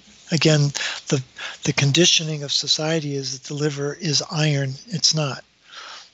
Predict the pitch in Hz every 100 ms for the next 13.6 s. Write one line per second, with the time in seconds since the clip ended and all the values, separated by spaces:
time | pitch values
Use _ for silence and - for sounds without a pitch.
0 | - 143 139 147 139 156 143 139 - 170
1 | 143 - 156 147 - 135 - 156 143 143
2 | - 151 135 135 131 160 - 143 - 139
3 | 135 139 143 - 139 131 - - _ -
4 | 196 220 - 143 127 - 156 139 131 165
5 | 175 - _ _ - - _ 156 143 139
6 | 139 156 151 147 147 143 - 147 139 -
7 | 156 143 139 - - - - - 147 147
8 | 139 131 147 135 147 - 143 135 135 131
9 | 131 - 139 - 175 - 135 143 - -
10 | - - - - _ - 135 135 - 160
11 | 160 135 131 147 - 160 - 143 131 143
12 | - 151 156 - - _ _ _ - -
13 | - - - 190 175 175